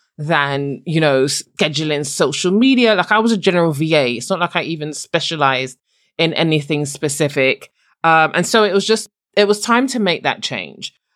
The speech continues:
And so I let some V A clients go, and I kept two who had planned or were planning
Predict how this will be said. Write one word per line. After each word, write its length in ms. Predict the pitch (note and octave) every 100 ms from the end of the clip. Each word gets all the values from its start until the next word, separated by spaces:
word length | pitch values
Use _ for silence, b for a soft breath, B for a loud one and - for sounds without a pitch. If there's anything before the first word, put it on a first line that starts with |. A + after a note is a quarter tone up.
| _
And 220 | F3 F#3 F#3+
so 440 | F#3 F3 D#3+ D#3+
I 140 | E3+ E3+
let 320 | D#3+ - -
some 580 | - D#3+ D3+ C#3+ C#3 - _ -
V 180 | E3+ D#3
A 120 | D3
clients 460 | - D#3+ C#3+ - -
go, 380 | A#3 A3 G#3+
and 100 | F#3+
I 100 | D#3+
kept 400 | D#3 G#3+ G3 -
two 600 | - - B3 E3+ F3+ A#3+ b b b _ -
who 580 | G3+ F#3 E3+ E3+ - _
had 400 | - - F#3 E3+ - _
planned 640 | - G#3+ F#3 D3 C#3 D3 -
or 120 | D#3
were 220 | F3 E3
planning 640 | - G3 F3+ C#3 C3 D#3+